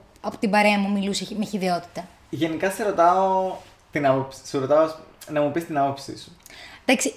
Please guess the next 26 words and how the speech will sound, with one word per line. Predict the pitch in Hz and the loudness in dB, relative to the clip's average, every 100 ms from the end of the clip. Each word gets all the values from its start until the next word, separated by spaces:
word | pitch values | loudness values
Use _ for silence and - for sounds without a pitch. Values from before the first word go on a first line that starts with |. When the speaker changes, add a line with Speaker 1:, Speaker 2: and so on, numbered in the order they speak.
| - | -4
Speaker 1:
γενικά | 190 220 208 226 | 2 4 6 4
εγώ | 226 208 214 | 6 6 6
δεν | 226 247 | 6 2
έχω | 262 | 0
συνδέσει | 233 202 208 220 | -2 0 -2 -2
καθόλου | 233 214 214 | -4 -2 -2
το | 208 | -2
σεξ | - 190 - | -6 -6 -6
με | 180 | -8
χυδαιότητα. | 185 160 160 139 147 139 - | -6 -2 -2 -4 -10 -12 -12
Speaker 2:
Ναι. | 143 131 117 110 104 _ _ - - - - - _ _ - | -6 -4 -2 -4 -12 _ _ -12 -12 -16 -20 -20 _ _ -6
Speaker 1:
Ναι, | - 240 269 302 302 | 4 8 10 8 8
ακούμε | 254 247 | 4 4
διάφορα | 214 202 214 220 226 226 | 4 4 4 2 2 4
γύρω | 214 233 | 4 2
από | 214 | 0
το | 226 233 | -4 -4
σεξ. | 233 226 254 262 - - - - - - | -2 0 -2 -4 -12 -16 -20 -20 -20 -4
Ναι, | 196 214 247 247 | 2 6 6 4
το | |
σεξ | 220 226 - | 0 -2 0
μπορεί | 208 220 | 2 2
να | 214 | 2
πάρει | 214 220 | 2 2
πολλές | 214 185 190 202 | 2 4 4 4
μορφές. | 233 - 262 294 349 | 2 2 2 2 2